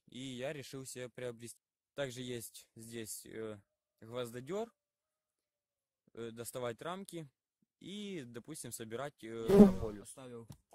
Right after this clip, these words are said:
закрытой, думал, пчелы сами себе там ее вскроют, но нет, пчелы не вскрыли. Значит, я им помогу.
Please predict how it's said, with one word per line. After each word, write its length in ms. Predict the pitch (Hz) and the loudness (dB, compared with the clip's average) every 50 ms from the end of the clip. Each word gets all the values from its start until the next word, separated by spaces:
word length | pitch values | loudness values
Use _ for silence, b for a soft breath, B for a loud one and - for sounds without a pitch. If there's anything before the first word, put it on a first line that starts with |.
| - _ - | -20 _ -20
закрытой, 500 | 120 131 135 - 175 196 202 - 160 139 | -18 -18 -16 -14 -12 -12 -12 -12 -14 -14
думал, 320 | 127 131 131 127 120 113 | -12 -12 -12 -12 -12 -14
пчелы 340 | - - - 123 120 113 110 | -16 -14 -14 -12 -12 -12 -12
сами 280 | - - 117 113 110 | -14 -14 -14 -14 -16
себе 340 | 107 - - 107 107 107 104 - - - _ - - - _ _ _ - _ _ - | -16 -18 -18 -18 -18 -18 -20 -20 -20 -20 _ -20 -20 -20 _ _ _ -20 _ _ -20
там 160 | 110 110 107 _ _ _ _ _ _ _ _ _ _ _ _ _ _ _ _ - - _ - | -20 -20 -20 _ _ _ _ _ _ _ _ _ _ _ _ _ _ _ _ -20 -20 _ -18
ее 180 | 123 120 120 117 | -14 -12 -12 -12
вскроют, 500 | - - - 160 175 185 180 165 135 - - - | -14 -16 -14 -12 -10 -8 -8 -8 -10 -12 -14 -18
но 180 | 127 127 135 139 | -18 -16 -14 -14
нет, 280 | 131 113 110 101 98 - - _ _ _ _ | -12 -14 -14 -16 -18 -20 -20 _ _ _ _
пчелы 280 | - - 127 127 127 123 | -18 -14 -14 -12 -12 -12
не 100 | 120 120 | -12 -14
вскрыли. 480 | 110 - - - 107 104 98 98 95 - _ _ _ _ _ _ - - _ _ _ - - - - - - - - - - - | -14 -16 -20 -18 -18 -18 -18 -20 -20 -20 _ _ _ _ _ _ -20 -20 _ _ _ -20 -20 -20 -20 -20 -20 -20 -20 -20 -20 -20
Значит, 380 | 117 110 139 147 143 - - | -16 -14 -12 -12 -12 -14 -14
я 180 | 127 120 120 131 | -12 -12 -10 -10
им 80 | 131 127 | -12 -12
помогу. 400 | 120 117 117 120 117 110 107 98 | -14 -12 -12 -12 -14 -14 -16 -18